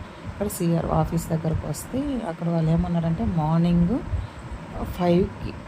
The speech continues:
ఆ, వచ్చారంటే కనుక సెవెన్కి అట్లా స్టార్ట్ చేస్తారు, క్యూలో ఉండాలి రూమ్స్కి అన్నారు. ఇక మాకు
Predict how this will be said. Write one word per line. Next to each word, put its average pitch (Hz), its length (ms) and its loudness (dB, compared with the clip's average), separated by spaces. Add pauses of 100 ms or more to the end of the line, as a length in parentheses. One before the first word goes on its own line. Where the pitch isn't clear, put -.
(520)
ఆ, 180 200 -4
వచ్చారంటే 170 680 2
కనుక 165 480 0 (580)
సెవెన్కి 190 720 2
అట్లా 185 520 2
స్టార్ట్ 165 420 2
చేస్తారు, 180 640 0 (120)
క్యూలో 180 320 0
ఉండాలి 170 500 0
రూమ్స్కి 165 460 2
అన్నారు. 147 400 0 (600)
ఇక 202 140 -2
మాకు 196 680 0